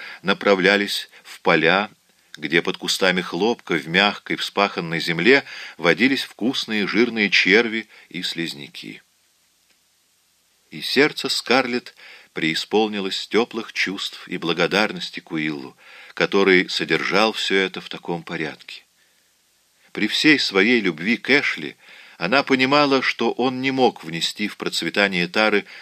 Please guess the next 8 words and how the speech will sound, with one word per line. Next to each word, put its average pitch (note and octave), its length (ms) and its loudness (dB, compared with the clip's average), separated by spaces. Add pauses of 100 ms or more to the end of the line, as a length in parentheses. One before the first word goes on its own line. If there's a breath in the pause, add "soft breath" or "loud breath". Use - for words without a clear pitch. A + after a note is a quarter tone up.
(120)
существенный G2+ 720 -6
вклад. F2 540 -6 (500 soft breath)
Таких C3 380 0
результатов B2 680 2
мог A2 180 -4
добиваться G#2 680 0 (500 loud breath)
не G2+ 140 -2
плантатор-аристократ, G#2 1700 -2